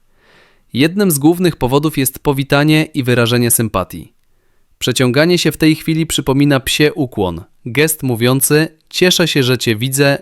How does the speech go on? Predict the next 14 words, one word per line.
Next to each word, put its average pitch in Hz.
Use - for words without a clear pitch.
czuję 151
się 131
z -
tobą 110
dobrze”. 92
Psy -
przeciągają 170
się 156
także 123
po 139
to, 156
aby 120
rozładować 120
napięcie. 95